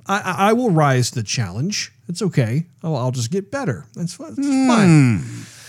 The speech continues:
Speaker 1: So I thought, I thought it would be worth just pointing that out.
Speaker 2: Sure.
Speaker 1: I also came across,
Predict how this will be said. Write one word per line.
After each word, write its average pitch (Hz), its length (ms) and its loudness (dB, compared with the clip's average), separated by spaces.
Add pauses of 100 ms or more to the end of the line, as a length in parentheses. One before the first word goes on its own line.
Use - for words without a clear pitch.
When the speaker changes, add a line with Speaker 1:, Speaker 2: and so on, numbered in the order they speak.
(540)
Speaker 1:
So - 160 -2
I 151 100 4
thought, 175 140 4
I 165 80 4
thought 139 300 2
it - 60 -2
would 143 100 4
be 131 100 2
worth 120 380 0
just 107 180 -10
pointing 110 240 -2
that 101 140 -6
out. 101 160 -6
Speaker 2:
Sure. 151 400 0 (880)
Speaker 1:
I 262 400 2
also 202 460 2
came 208 220 2
across, 123 800 -2